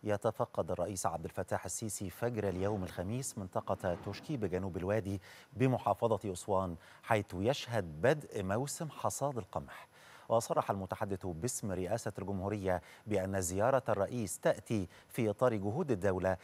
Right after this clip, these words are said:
لإنشاء مجتمعات زراعية متكاملة لها مردود وعوائد اقتصادية كبيرة، وتدعم الأمن الغذائي وزيادة الصادرات، وتحقق طفرة زراعية، فضلًا عن توفير الآلاف من فرص العمل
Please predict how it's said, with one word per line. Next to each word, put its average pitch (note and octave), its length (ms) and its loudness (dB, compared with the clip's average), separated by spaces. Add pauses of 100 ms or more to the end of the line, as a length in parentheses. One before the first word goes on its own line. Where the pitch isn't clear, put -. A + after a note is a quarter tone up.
(140)
لإنشاء F2+ 500 2
مجتمعات F2+ 800 0
زراعية G#2+ 720 4
متكاملة A#2 840 2 (260)
لها G#2 300 4
مردود G#2+ 640 0
وعوائد A2 680 6
اقتصادية A#2 580 0
كبيرة، A2 560 6 (280)
وتدعم F#2+ 640 2
الأمن F#2+ 380 -2
الغذائي F#2 760 -2
وزيادة A#2 800 4
الصادرات، A#2 680 6 (260)
وتحقق G#2+ 840 4
طفرة B2 580 2
زراعية، F2 640 2 (280)
فضلًا G#2 560 2
عن F2+ 260 0
توفير D3+ 520 0
الآلاف F#2+ 540 2
من F2+ 140 -4
فرص C#3 380 -2
العمل G2 480 4